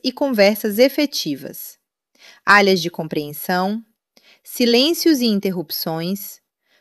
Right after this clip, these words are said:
quantidade de turnos, abandono, conclusão da tarefa,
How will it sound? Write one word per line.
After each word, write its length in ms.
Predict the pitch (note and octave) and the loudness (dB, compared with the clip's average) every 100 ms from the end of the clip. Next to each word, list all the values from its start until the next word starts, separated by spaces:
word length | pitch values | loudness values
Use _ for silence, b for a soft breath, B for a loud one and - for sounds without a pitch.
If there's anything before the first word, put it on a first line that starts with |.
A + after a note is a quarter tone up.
| _ | _
quantidade 760 | - F#4 F#4+ C#4+ A3+ G3 F#3+ | 0 0 0 4 4 4 2
de 120 | E3+ E3 | -6 -8
turnos, 720 | - E3 F3 F#3+ G#3+ - - _ _ _ _ | -6 -6 -4 -4 -4 -8 -14 _ _ _ _
abandono, 840 | C#4 C#4 C4+ G3 E3+ D#3 D#3+ G3 A#3 _ _ _ _ | 2 4 2 2 -2 -4 -6 -8 -8 _ _ _ _
conclusão 680 | - F#4+ F#4 E4+ G#3+ G#3+ F#3+ | 4 4 6 4 4 0 2
da 120 | F3 | -2
tarefa, 680 | D#3+ D3 C#3+ D#3+ - G#3 | -2 -2 -4 -4 -6 -8